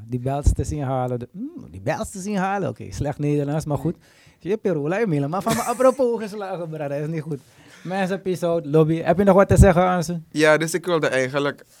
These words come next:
Speaker 2: omdat we hier mogen uitschelden,
Speaker 1: Ja,
Speaker 2: wilde
Speaker 1: je
Speaker 2: ik
Speaker 1: mag.
Speaker 2: hier gaan uitschelden.
Speaker 1: Oké.
Speaker 2: Maar mijn moeder wil niet, dus we gaan het skippen. <laughs> Ik ga er niet zeggen. Nee, nee, nee. Ehm,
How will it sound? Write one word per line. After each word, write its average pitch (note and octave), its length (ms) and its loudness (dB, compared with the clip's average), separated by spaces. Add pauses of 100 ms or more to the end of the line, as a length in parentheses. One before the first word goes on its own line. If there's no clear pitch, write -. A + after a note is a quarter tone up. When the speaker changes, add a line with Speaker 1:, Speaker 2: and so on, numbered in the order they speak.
(220)
Speaker 2:
omdat C3 320 -4
we D3+ 120 -2
hier B2 180 -2
mogen A#2+ 220 -6
uitschelden, A2 460 -4
Speaker 1:
Ja, G#3 60 4
Speaker 2:
wilde E3 160 4
Speaker 1:
je C#3 60 0
Speaker 2:
ik A#2+ 60 0
Speaker 1:
mag. A2 140 0
Speaker 2:
hier A#2+ 100 -6
gaan G#2+ 80 -4
uitschelden. A2 640 -10 (220)
Speaker 1:
Oké. B2 220 -10 (680)
Speaker 2:
Maar A2 160 -10
mijn A2+ 140 -6
moeder A2 300 -4
wil G#2 160 -6
niet, G#2 140 -10
dus G#2 160 -12
we G#2+ 120 -12
gaan G2+ 160 -8
het G2 120 -10
skippen. G2 380 -10 (680)
<laughs> G3+ 800 0
Ik G3+ 80 4
ga G#3+ 80 8
er G#3+ 120 6
niet G3+ 100 6
zeggen. F3+ 380 0 (220)
Nee, F3+ 200 2
nee, F#3 100 4
nee. E3 160 0
Ehm, D#3+ 440 0